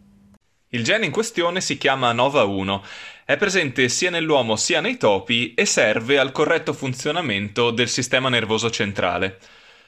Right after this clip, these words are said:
Trent'anni fa ci si era già accorti che un suo malfunzionamento è legato a disturbi motori e del linguaggio.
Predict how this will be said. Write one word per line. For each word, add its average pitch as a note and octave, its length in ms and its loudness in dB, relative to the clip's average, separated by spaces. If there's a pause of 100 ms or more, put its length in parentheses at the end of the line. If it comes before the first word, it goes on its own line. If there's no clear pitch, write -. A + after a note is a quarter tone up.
(320)
Trent'anni A3+ 500 2
fa E3 340 2
ci E3+ 180 0
si E3+ 140 0
era D3+ 240 4
già D#3 160 2
accorti B2+ 640 0
che B2 120 0
un A#2+ 140 -2
suo F3+ 240 2
malfunzionamento B2+ 1300 0
è E3+ 100 0
legato C#3+ 480 2
a C3+ 160 2
disturbi C#3+ 540 0
motori A2 560 2
e G#2+ 160 0
del G#2+ 160 2
linguaggio. G2+ 760 0